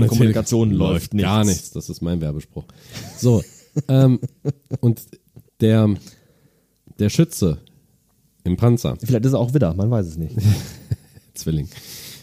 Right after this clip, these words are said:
Speaker 1: Äh, sitzt dann und der kommuniziert auch. Nur das Schöne ist, die Kommuniz-, Ko-, Kommunikation, <laughs> meine Güte, ist da etwas von unserer Seite einseitig, weil er antwortet nur.
Speaker 2: Mhm.
Speaker 1: Er sagt natürlich, er gibt den Bericht ab, „Ich habe das Zielobjekt im Visier.“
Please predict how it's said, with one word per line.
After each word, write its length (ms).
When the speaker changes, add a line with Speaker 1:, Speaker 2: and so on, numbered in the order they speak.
Speaker 1:
Äh, 360
sitzt 320
dann 100
und 160
der 100
kommuniziert 600
auch. 260
Nur 120
das 100
Schöne 300
ist, 180
die 80
Kommuniz-, 480
Ko-, 240
Kommunikation, 760
<laughs> 40
meine 200
Güte, 160
ist 200
da 140
etwas 460
von 200
unserer 260
Seite 400
einseitig, 800
weil 140
er 180
antwortet 600
nur. 240
Speaker 2:
Mhm. 240
Speaker 1:
Er 100
sagt 240
natürlich, 280
er 60
gibt 200
den 80
Bericht 260
ab, 100
„Ich 120
habe 120
das 200
Zielobjekt 840
im 160
Visier.“ 360